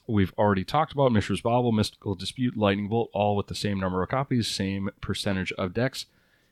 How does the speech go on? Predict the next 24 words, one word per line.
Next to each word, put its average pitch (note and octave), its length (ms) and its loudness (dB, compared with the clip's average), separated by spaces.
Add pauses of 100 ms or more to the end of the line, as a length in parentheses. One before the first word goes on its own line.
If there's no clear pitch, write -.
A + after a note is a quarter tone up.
(160)
And C#3+ 280 2
fourth A2+ 300 -4
place, F2+ 320 -4 (420)
Expressive - 680 -4
Iteration, E2+ 560 -4 (360)
twenty-five A2+ 500 -4
copies, D#2+ 540 -4
twenty-six D#2+ 800 -8
percent - 540 -10 (100)
of D#2 180 -8
the E2 100 -8
decks. - 720 -6 (1040)
So G2 180 0 (100)
that C#3 280 2
will A#2+ 140 -4
cover A2 360 2
all A2 160 2
of G#2 80 0
our G2 220 -2 (100)
event G#2 400 0
results A#2 400 -4
for G#2+ 180 -2
this B2 440 0
week. F#3 280 2